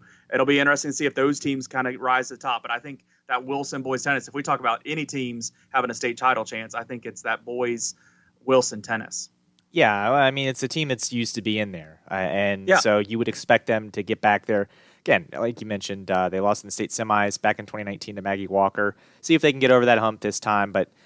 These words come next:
Speaker 2: I, I think
Speaker 1: Maggie Walker's just perennial. I mean,
Speaker 2: Yeah,
Speaker 1: but
Speaker 2: it, they're,
Speaker 1: you
Speaker 2: they're,
Speaker 1: get there,
Speaker 2: they're
Speaker 1: find
Speaker 2: great
Speaker 1: out.
Speaker 2: at a lot of these spring sports. And I think it'll be interesting to see if Wilson boys can get there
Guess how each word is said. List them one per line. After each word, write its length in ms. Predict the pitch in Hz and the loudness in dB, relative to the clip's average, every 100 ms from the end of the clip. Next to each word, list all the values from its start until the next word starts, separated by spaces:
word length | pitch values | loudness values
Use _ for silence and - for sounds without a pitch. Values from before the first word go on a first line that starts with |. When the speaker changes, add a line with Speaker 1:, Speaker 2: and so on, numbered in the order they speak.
| _ | _
Speaker 2:
I, 100 | - - | -4 0
I 60 | 135 | 2
think 260 | 139 127 | 2 2
Speaker 1:
Maggie 220 | 185 185 165 | 6 8 8
Walker's 360 | 147 147 139 | 8 4 0
just 200 | 131 139 | -6 -14
perennial. 540 | - 135 123 113 117 117 | -12 -10 -10 -10 -14 -10
I 60 | |
mean, 80 | 131 | 6
Speaker 2:
Yeah, 260 | 294 143 120 | 10 10 10
Speaker 1:
but 100 | 151 | 6
Speaker 2:
it, 260 | 143 - _ _ _ | 2 -4 _ _ _
they're, 200 | - 185 190 | 6 8 8
Speaker 1:
you 40 | |
Speaker 2:
they're, 160 | 147 165 | 8 8
Speaker 1:
get 80 | |
there, 120 | 190 185 | 8 4
Speaker 2:
they're 120 | 196 | 4
Speaker 1:
find 220 | - 131 | 2 4
Speaker 2:
great 120 | 147 | 6
Speaker 1:
out. 60 | 147 | 8
Speaker 2:
at 60 | |
a 60 | 139 | 8
lot 140 | 139 | 8
of 60 | 139 | 6
these 220 | 131 120 - - | 2 -6 -10 -16
spring 280 | - 139 | -6 -6
sports. 400 | 117 151 104 - | -4 -2 -2 -2
And 180 | 123 117 - _ - | -4 -4 -8 _ -6
I 180 | 120 127 | -2 0
think 260 | 147 131 - _ _ _ - | -2 -4 -8 _ _ _ -2
it'll 200 | 147 135 | 0 2
be 140 | 139 | 2
interesting 300 | 135 139 139 | 0 -4 -6
to 80 | 143 | -4
see 320 | - 107 107 | -2 -2 0
if 160 | 107 - | -2 -2
Wilson 320 | 110 104 113 | -4 -6 -8
boys 300 | 101 101 92 | -8 -6 -8
can 160 | - 98 | -12 -16
get 200 | 95 - | -16 -12
there 280 | 95 95 | -12 -12